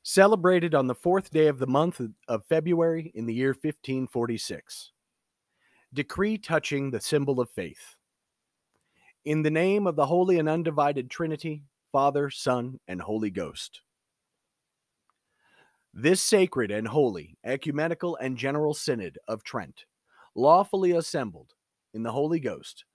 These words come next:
the same three legates of the Apostolic See presiding therein, considering the magnitude of the matters to be treated of,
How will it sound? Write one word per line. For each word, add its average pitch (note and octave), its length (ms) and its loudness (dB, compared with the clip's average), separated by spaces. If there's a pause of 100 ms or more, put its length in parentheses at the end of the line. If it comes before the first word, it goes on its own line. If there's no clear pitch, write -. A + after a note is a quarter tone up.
(280)
the A#2+ 80 -2
same F#3 340 0
three F3+ 240 0
legates C#3+ 460 0
of A2+ 80 -6
the A2+ 120 -2
Apostolic C#3+ 720 -2
See G2+ 260 -8
presiding A#2+ 580 -6
therein, G#2+ 460 -6 (640)
considering G3 460 0
the F#3 60 0
magnitude D3 600 -2
of F#2+ 80 -10
the G#2 60 -4
matters B2+ 400 -2
to C#3 80 -6
be B2 100 -4
treated E3 380 -2
of, E2+ 380 -6